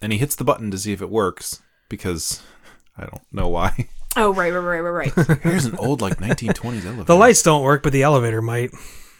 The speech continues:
Speaker 1: So he tries to open it and realizes that he can't, and he's so, like, "Stay here, like, I'm gonna go get, uh,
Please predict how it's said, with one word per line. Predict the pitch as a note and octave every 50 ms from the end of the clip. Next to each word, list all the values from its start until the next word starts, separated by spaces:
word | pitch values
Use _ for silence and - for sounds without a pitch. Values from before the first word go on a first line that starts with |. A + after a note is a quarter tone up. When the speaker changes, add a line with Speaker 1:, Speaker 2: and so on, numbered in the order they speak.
| _ _ _ _ _ _ _ - -
Speaker 1:
So | - - - B2 A#2+ A#2 A2+ A2 A2 G#2+ - - -
he | A2+ A2+
tries | G#2 - A#2 A2
to | G2 A2
open | A2 B2 A#2 - A2 G2
it | G2 G2 -
and | - - F2+ F2+
realizes | F2+ F#2+ F#2+ F2+ F2 F#2 F2
that | E2 F#2+ - - - -
he | G2+ F#2
can't, | - - A2 G2 E2 E2+ F2+ - - _ _ _ _ _ -
and | E2+ E2+ E2 E2 E2+ F2 F2 F2 - - - _ _ - - -
he's | - - -
so, | - - - - C2 - -
like, | C#2 F2+ F#2 -
"Stay | - - B2+ A2+
here, | A2 G#2+ F#2
like, | F2+ F2 E2+
I'm | F2 F2
gonna | F#2 G2 F#2
go | F2+ F2+ F2+
get, | F#2 F#2 - - - _ _ _ _ _ _ _ _ _ -
uh, | E2+ E2 D#2+ D2+ D2+ D2+